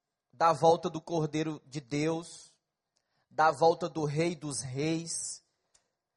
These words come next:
da volta de Jesus. E eu quero, firmado na palavra, você que nos acompanha na internet,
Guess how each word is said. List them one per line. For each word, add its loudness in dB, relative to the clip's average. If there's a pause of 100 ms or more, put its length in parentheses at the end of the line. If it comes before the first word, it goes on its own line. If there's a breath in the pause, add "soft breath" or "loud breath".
(120)
da 6
volta 6
de -6
Jesus. -8 (2000)
E -2
eu 4
quero, 6 (1040)
firmado 2
na 4
palavra, 4 (1200)
você -4
que -18
nos -6
acompanha 2
na -4
internet, -2